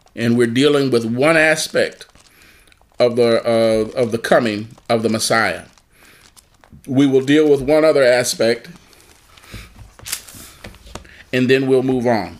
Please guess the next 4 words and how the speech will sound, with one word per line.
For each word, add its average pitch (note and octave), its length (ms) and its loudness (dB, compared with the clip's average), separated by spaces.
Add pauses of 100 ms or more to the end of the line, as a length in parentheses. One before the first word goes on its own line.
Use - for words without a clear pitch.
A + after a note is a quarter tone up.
All C3+ 120 4
right? D3+ 260 2 (1800)
Isaiah D#3+ 400 4
fifty-one D#3+ 800 0